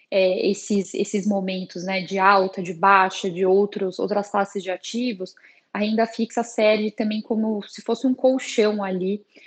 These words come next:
pra assegurar a rentabilidade ge-, é, geral, né, a rentabilidade consolidada da carteira.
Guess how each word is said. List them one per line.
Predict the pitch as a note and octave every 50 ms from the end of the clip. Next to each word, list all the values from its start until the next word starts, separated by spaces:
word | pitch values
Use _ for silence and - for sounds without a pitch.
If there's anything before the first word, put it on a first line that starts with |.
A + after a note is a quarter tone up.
| _ _ _ _
pra | - G3 G3+ F#3+
assegurar | G3+ G3 - - A3 F#3+ F#3 G#3 A3 G#3 F#3+ F#3 F3+ F#3+ - - _ _ _ _ _ -
a | -
rentabilidade | G3 G3+ G3 G3 - G#3+ F3+ G3 G3 G#3+ G3 G3+ F#3+ F#3+ F#3 F3 F#3+ G3
ge-, | F#3 F3+ F#3+ - -
é, | G3+ F#3+ F#3 F3+
geral, | F3 F3+ G#3+ G#3+ G#3 F3+ F3+ G#3+ A3 G3 F3+
né, | F3+ F3+ F3
a | F#3+
rentabilidade | F#3+ F#3 F3 G3+ F3 F#3 F#3+ G3 F3 F3+ F#3+ F#3 F3+ E3+ F#3 F#3+
consolidada | - - G3+ G3 - - A3 G3 G3+ G#3 G3 G3 F#3+ G3
da | G3 G3+
carteira. | G3+ - A3 A3+ - - - F#3 F3 E3+ F3